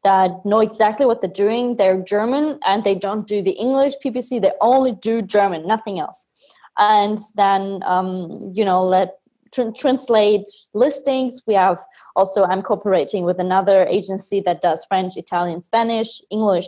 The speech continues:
and German listings, but from the ground up and everything. And, but obviously, I'm al-, always recommending to go with my service because we're really focusing on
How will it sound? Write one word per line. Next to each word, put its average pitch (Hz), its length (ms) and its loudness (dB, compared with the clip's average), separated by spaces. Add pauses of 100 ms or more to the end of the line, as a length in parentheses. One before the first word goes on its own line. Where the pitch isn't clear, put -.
and 175 120 -10
German 240 360 2
listings, 233 400 0 (240)
but 190 160 2
from 202 160 0
the 165 60 -8
ground 170 360 0 (140)
up 294 200 0 (240)
and 214 140 -4
everything. 208 480 -4
And, 175 220 -6 (840)
but 220 220 0
obviously, 240 380 2
I'm 202 120 0
al-, 202 300 0
always 247 420 2
recommending 202 600 -6 (400)
to 185 180 -10 (120)
go 240 180 4
with 202 260 -2
my 220 280 0
service 202 520 2
because 202 360 -4
we're 214 260 4
really 202 260 2
focusing 202 640 -4
on 175 180 -4